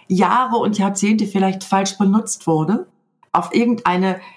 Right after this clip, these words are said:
Weise, die einem gar nicht auffällt. Immer wieder macht man dieselbe Bewegung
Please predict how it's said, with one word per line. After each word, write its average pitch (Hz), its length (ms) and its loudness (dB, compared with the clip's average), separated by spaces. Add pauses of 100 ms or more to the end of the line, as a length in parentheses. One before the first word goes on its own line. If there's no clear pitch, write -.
(160)
Weise, 185 440 0
die 190 160 0
einem 220 120 2
gar 226 160 2
nicht 294 200 -2
auffällt. 247 420 -2
Immer 320 240 0
wieder 240 180 0
macht 233 220 -2
man 202 140 0
dieselbe 175 580 0
Bewegung 165 640 -2